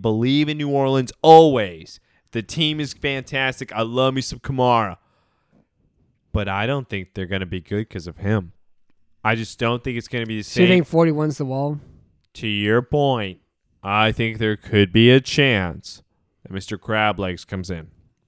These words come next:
Speaker 2: All right. Even
Speaker 1: I am
Speaker 2: better, dude.
Speaker 1: I'm going with that type of prediction where I don't think Drew looks like Drew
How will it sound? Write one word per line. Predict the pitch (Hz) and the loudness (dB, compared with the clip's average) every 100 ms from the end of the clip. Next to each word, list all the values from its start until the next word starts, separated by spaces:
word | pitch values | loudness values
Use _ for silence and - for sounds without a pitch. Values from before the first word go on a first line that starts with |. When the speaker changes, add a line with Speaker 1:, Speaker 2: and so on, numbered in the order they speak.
| _ | _
Speaker 2:
All | 143 143 | -6 -2
right. | 156 202 156 - - - | 0 0 -2 -10 -20 -2
Even | 202 311 | 4 6
Speaker 1:
I | - | 6
am | - | 4
Speaker 2:
better, | - 156 | 4 2
dude. | 135 139 143 147 - | -2 -2 -2 -6 -6
Speaker 1:
I'm | 110 113 127 139 | 0 4 6 4
going | 139 135 135 131 123 | 4 6 6 4 0
with | 110 104 | -2 -2
that | 117 117 117 | -2 -2 -2
type | 127 120 | -6 -6
of | 113 | -8
prediction | 123 113 117 110 113 104 | -10 -6 -4 -6 -10 -6
where | 101 95 - _ _ _ | -4 -4 -10 _ _ _
I | 110 | 2
don't | 123 131 | 2 2
think | 139 131 110 | -2 -6 -8
Drew | 113 120 | -6 -4
looks | 120 113 - | -2 -4 -6
like | 113 101 90 | -6 -6 -6
Drew | 117 131 117 95 | 4 6 6 4